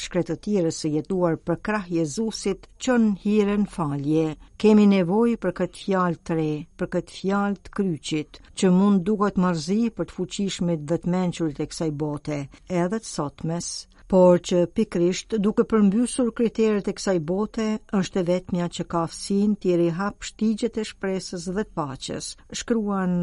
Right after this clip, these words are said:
Pizzaballa, që në vijim ndalet edhe në kuptimin e rrugës kryqit, udha e kryqit, për gjatë cilës mësojmë me vështirësi, por edhe me gëzim, logjikën e re të dhurimit faljes, e cila ka nevojë për burra e gra,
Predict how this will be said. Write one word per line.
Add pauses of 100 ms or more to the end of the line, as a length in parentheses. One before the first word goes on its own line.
(300)
Pizzaballa,
që
në
vijim
ndalet
edhe
në
kuptimin
e
rrugës
kryqit, (100)
udha
e
kryqit, (160)
për
gjatë
cilës
mësojmë
me
vështirësi, (140)
por
edhe
me
gëzim, (300)
logjikën
e
re
të
dhurimit
faljes,
e
cila (260)
ka
nevojë
për
burra
e
gra,